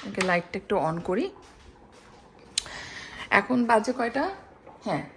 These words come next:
ঠিক সাড়ে দশটা বাজে। এই যে, এই ফ্রিজটাকে অর্গানাইজ করতে হবে। লুক, কি আগোছালো হয়ে আছে, ভিতরে অনেক জিনিস, অনেক জিনিস। এই যে দেখো,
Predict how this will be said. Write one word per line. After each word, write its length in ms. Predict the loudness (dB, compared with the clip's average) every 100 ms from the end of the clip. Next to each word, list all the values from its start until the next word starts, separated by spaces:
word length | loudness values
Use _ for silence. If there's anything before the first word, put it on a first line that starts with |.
| -6
ঠিক 200 | -2 -2 -4
সাড়ে 260 | 4 6 8
দশটা 280 | 6 2 0
বাজে। 280 | 2 2 -2 -4 -18 -20 -20 -20 -10
এই 160 | -2 -2
যে, 140 | -2 -12 -18 -20 -20 -20 -20 -20 -20 -20 -20 -20 -20 -20 -20 -20 -20 -16 6
এই 440 | 8 8 6 6
ফ্রিজটাকে 680 | 4 2 0 0 2 2 6
অর্গানাইজ 460 | 6 6 4 2 0
করতে 240 | -6 -8 -4
হবে। 220 | -4 -6 -12 -18 -20 -20 -20 -20 -20 -20 -20 -20 -20 -20 -20 -20 -20 -20 -4
লুক, 140 | 0 0 -4 -20 -20 -20 -20 -4
কি 80 | 6
আগোছালো 520 | 8 8 4 2 0
হয়ে 180 | 2 2
আছে, 260 | 0 -2 -8 -10
ভিতরে 460 | -4 -2 0 2 2
অনেক 440 | 2 2 2 2
জিনিস, 520 | 2 4 6 6 4 -6 -14 -18 -18 -18 -14 -6 -6 -6 -16 -16 -10 2
অনেক 280 | 4 4
জিনিস। 340 | 4 0 0 -4 -6 -8 -6 -8 -8 -10 -8 -10 -6
এই 60 |
যে 100 | -4
দেখো, 260 | -2 0 2